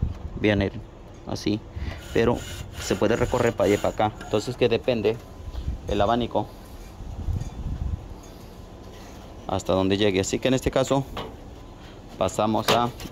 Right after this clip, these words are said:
meterlo. Muy bien. Hacemos el cableado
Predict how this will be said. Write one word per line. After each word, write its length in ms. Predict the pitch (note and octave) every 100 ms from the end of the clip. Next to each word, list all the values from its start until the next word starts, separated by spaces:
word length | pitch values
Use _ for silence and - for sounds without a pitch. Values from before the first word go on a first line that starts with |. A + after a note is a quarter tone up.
| -
meterlo. 500 | G#2+ - G#2+ C3 D#3 - - - - - - - - - - - - - - - - - -
Muy 160 | F#2 G2
bien. 300 | F#2 A2+ C3+ - - - - - - - - - - - - - - - - - - - - -
Hacemos 400 | G#2+ A#2 A#2 G#2+
el 100 | -
cableado 440 | A#2 G#2+ G#2+ A2